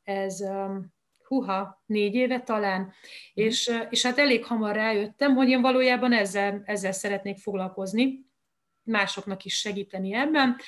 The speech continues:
Speaker 1: Nyilván ennek van egy ilyen családi hagyománya, és a, a családban nagyon sok mindenki foglalkozik emberekkel így vagy úgy,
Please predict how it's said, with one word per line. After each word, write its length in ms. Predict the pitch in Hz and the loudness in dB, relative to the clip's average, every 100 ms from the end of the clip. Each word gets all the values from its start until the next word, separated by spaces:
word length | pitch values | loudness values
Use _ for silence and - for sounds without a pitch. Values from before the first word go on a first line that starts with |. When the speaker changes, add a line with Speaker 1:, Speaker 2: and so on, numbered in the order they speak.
| - - | -18 -10
Speaker 1:
Nyilván 320 | - 226 202 202 | 0 2 4 0
ennek 280 | 196 202 | 0 -4
van 140 | - 196 | -6 -6
egy 180 | 190 185 | -6 -8
ilyen 160 | 180 | -10
családi 420 | - 208 185 170 | -8 -4 -4 -4
hagyománya, 600 | 185 233 233 220 196 185 185 | -6 -4 0 0 0 -2 -4
és 200 | 190 180 | -4 -6
a, 360 | 185 185 _ _ _ _ _ _ _ - | -6 -8 _ _ _ _ _ _ _ -8
a 100 | 214 | -4
családban 720 | 226 202 180 185 202 202 202 | 0 0 0 -2 -4 -4 -4
nagyon 280 | 214 202 185 | -2 0 -2
sok 320 | - 202 - | -6 -8 -8
mindenki 440 | 190 180 190 185 | -6 -4 -6 -10
foglalkozik 720 | 185 208 190 185 185 190 196 | -10 -6 -4 -6 -6 -10 -6
emberekkel 540 | 196 202 185 185 - 185 | -6 -4 -4 -6 -8 -10
így 260 | 202 196 | -8 -10
vagy 180 | 185 180 | -8 -6
úgy, 240 | 233 220 | -4 -6